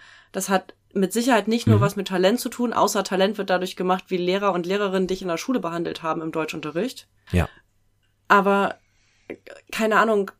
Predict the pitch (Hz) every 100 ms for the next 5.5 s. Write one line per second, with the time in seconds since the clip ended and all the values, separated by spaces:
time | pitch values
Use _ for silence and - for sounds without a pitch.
0 | _ _ _ _ _ _ 190 226 185 196
1 | 202 202 196 196 208 202 - 214 - 214
2 | 208 202 196 190 - 190 240 214 196 190
3 | 202 190 190 180 - 208 185 185 185 -
4 | 185 190 185 - 220 196 180 180 262 -
5 | 151 180 269 -